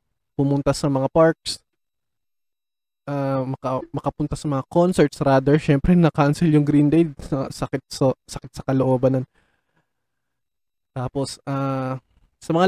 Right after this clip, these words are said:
live events, sa mga, sa mga bars, ayan, makakapu-, makakabalik na. Mga prayer meetings, ayan. Kung ano,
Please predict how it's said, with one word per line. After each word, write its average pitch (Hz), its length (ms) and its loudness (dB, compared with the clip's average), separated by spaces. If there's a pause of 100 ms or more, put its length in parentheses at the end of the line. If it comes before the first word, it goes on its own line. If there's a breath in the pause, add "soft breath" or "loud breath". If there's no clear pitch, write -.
live 190 160 -6
events, 202 240 2
sa 190 80 2
mga, 180 640 2
sa - 160 -4
mga 190 160 0
bars, 175 460 2 (100)
ayan, 170 300 2
makakapu-, 175 560 -4
makakabalik 185 720 2
na. 175 220 2 (420)
Mga 139 720 -2
prayer 151 320 2
meetings, 220 640 2 (640)
ayan. 165 480 4 (1000)
Kung 156 160 2
ano, 180 100 2